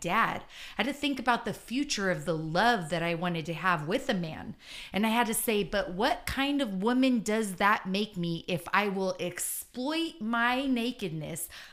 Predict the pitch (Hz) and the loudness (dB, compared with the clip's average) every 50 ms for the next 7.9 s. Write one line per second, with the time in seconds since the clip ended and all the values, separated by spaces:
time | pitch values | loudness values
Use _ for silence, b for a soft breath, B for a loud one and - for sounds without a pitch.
0 | B B 185 190 202 220 262 311 339 247 202 - 220 226 247 240 214 175 165 160 | B B 2 4 6 6 6 6 4 2 4 6 6 8 8 8 6 4 0 -4
1 | 160 - - 175 180 170 156 160 170 170 170 247 262 311 320 320 302 262 247 233 | -6 -6 -6 -6 -4 -4 -6 -6 -8 -4 2 2 4 4 4 2 0 0 0 -2
2 | 202 - - - - - - 180 185 - - - - - - - 196 - - 175 | -4 -6 -12 -20 -20 -18 -4 -4 -4 -4 -4 -10 -16 -14 -10 -10 -10 -8 -10 -12
3 | - - - - - 185 202 202 - 202 208 185 190 190 175 175 185 190 143 214 | -12 -12 -8 0 2 2 2 4 2 2 2 4 4 2 4 4 4 2 2 0
4 | 202 208 - 208 202 185 170 180 202 190 190 185 202 202 190 190 - - 180 151 | 0 0 2 2 2 2 2 2 2 2 2 2 2 0 0 -2 -2 -2 -2 0
5 | 185 170 - B B B B B B 190 214 208 185 180 202 226 240 269 285 277 | 0 -2 -2 B B B B B B 6 6 6 6 4 2 2 2 2 2 2
6 | - - - 190 196 240 269 262 202 185 165 151 160 147 143 143 185 196 247 302 | 0 0 0 0 0 0 0 -2 -2 -2 -2 -2 -4 -6 -2 2 4 4 6 4
7 | 320 320 262 185 190 190 233 285 - 302 302 - 170 151 147 - - | 4 2 0 -2 -2 -2 0 2 0 0 0 -2 -2 -2 -2 -2 -6